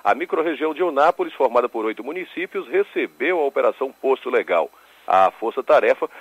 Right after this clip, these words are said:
foi composta pela Superintendência de Proteção e Defesa do Consumidor, o procon da Bahia, pela Polícia Militar, Polícia Técnica,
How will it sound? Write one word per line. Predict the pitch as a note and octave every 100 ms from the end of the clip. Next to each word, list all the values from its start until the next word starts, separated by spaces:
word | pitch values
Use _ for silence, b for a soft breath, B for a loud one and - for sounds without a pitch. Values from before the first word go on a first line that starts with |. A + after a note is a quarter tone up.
| B -
foi | C3
composta | C#3+ A2 C3 C#3+ C#3+
pela | C#3 C3
Superintendência | C#3+ D3 D3+ C3+ C3 E3 D3+
de | D3
Proteção | C#3+ D#3+ - - D3+
e |
Defesa | C3+ C3+ C3 C3+
do | C3
Consumidor, | B2+ A#2+ C3+ B2 A2+ D3+ E3 _ _ -
o | G2
procon | A2+ - G2
da | G2+
Bahia, | B2+ A#2+ E3 G3 b b b B2+
pela | C3
Polícia | A#2+ A2+ A2 A2 G2+
Militar, | G#2 F#2 A#2+ D3 E3+ _ _ _ -
Polícia | G#2 G2+ -
Técnica, | - A#2+ B2+ C#3+ C3+ C#3+